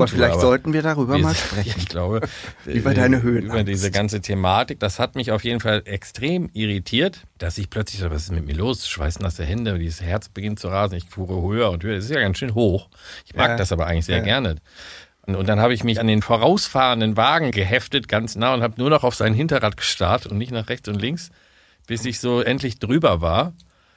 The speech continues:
Speaker 1: Und kam dann auf der anderen Seite der Köhlbrandbrücke wieder runter und dann ging's mir auch schlagartig so, „Oh Gott, ich hab's geschafft.“ Um dann direkt wieder in den nächsten Stau zu landen und dann musste ich nochmal umkehren und nochmal zurück über die Köhlbrandbrücke,
Speaker 2: Was?
Speaker 1: um dann über die Hafen City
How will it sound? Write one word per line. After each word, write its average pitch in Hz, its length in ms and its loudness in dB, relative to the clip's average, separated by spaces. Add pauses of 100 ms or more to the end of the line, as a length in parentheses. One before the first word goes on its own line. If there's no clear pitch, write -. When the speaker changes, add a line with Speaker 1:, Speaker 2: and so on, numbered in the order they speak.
(300)
Speaker 1:
Und 101 180 -2
kam 127 260 0
dann 120 100 4
auf 104 120 2
der - 100 -2
anderen 139 240 0
Seite 123 480 2
der 101 140 0
Köhlbrandbrücke 110 560 -4
wieder 95 180 2
runter 110 420 2
und 90 60 2
dann 92 140 2
ging's 104 240 -4
mir 98 100 2
auch 95 60 2
schlagartig 123 480 0
so, 110 80 -4
„Oh 101 240 0
Gott, - 260 -12 (100)
ich - 60 -20
hab's - 140 -20
geschafft.“ - 280 -18 (420)
Um 110 180 2
dann 139 180 4
direkt 185 320 2
wieder 143 160 4
in 135 60 2
den 127 160 2
nächsten 131 280 0
Stau 147 320 2
zu - 160 -4
landen 104 320 2
und 107 140 0
dann 120 140 2
musste 135 200 -2
ich 110 120 -6
nochmal 147 340 0
umkehren 147 380 0
und 117 80 0
nochmal 110 260 0
zurück 110 300 -6
über 95 120 -2
die 78 120 -4
Köhlbrandbrücke, 85 640 0
Speaker 2:
Was? 76 80 -10
Speaker 1:
um 87 100 -4
dann 117 200 2
über 117 120 0
die 101 140 0
Hafen 127 300 2
City 92 480 -2